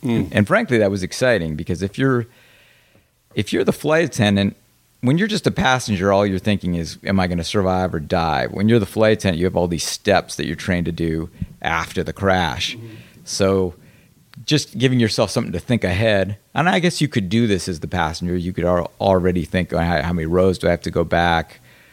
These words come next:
Speaker 2: You know, am I gonna, I'm gonna be one of these helpers that stands at the bottom of the slide and pulls people off, sends them away." Right? Then, then at least you have something to think
Speaker 1: Yeah.
Speaker 2: about.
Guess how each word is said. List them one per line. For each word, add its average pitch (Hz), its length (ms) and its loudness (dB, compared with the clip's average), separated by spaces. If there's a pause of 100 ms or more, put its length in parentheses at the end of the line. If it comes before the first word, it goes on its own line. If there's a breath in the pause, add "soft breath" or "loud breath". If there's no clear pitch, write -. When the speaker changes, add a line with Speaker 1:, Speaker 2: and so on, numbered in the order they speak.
(500 soft breath)
Speaker 2:
You 82 80 -2
know, 82 440 -2
am 87 120 -2
I 85 120 0
gonna, 90 260 -2
I'm 104 100 -2
gonna 101 80 2
be 101 120 2
one 101 120 2
of 101 40 2
these 98 160 -2
helpers 104 460 2
that 95 100 -6
stands 98 320 0
at 95 80 -2
the - 60 -4
bottom 95 340 2
of 92 60 -2
the 85 60 -10
slide 92 560 2
and 92 180 -2
pulls 95 240 -4
people 90 340 -2
off, 90 320 2
sends 85 260 -4
them 85 160 -4
away." 85 600 0 (1200 soft breath)
Right? 90 300 0
Then, 92 220 -4
then 113 220 2
at - 60 -10
least 131 280 0
you 101 100 2
have 101 220 0
something 95 520 -2 (340)
to 101 100 -2
think - 40 -2
Speaker 1:
Yeah. 104 140 2
Speaker 2:
about. 85 340 0